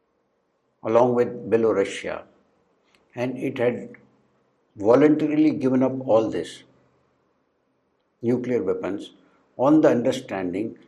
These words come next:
that its security will be guaranteed by the West and the East, that is U S A and Russia. Now they have seen that no one has come forward to help them out in times of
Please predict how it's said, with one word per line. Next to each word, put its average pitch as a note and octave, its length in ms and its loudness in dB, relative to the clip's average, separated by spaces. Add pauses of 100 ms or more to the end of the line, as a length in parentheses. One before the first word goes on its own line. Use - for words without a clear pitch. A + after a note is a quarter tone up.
that C#3 240 -2
its F3 220 -4
security C3 540 -4
will B2+ 120 -2
be G#2+ 180 -6
guaranteed A2+ 720 -4
by G#2 120 -2
the F#2 140 -4
West G#2+ 420 -4
and G2+ 180 -8
the F#2 60 -6
East, - 380 -16 (100)
that A2 160 0
is C3+ 180 -2
U G#2+ 240 -2
S G#2+ 180 -4
A A2 140 -6 (160)
and G#2+ 160 -4
Russia. F2+ 440 -10 (760)
Now C#3+ 280 4
they B2 180 0
have G#2+ 200 -2
seen G#2+ 560 -6 (520)
that A2+ 220 0
no G2+ 200 -2
one C#3+ 340 0
has A2 240 -6
come B2 240 -8
forward F2+ 560 -4 (500)
to A2 400 -6
help C3+ 340 -4
them G2 180 0
out F2 320 -4 (420)
in A2 220 -8
times G2+ 480 -4 (480)
of B2+ 280 -6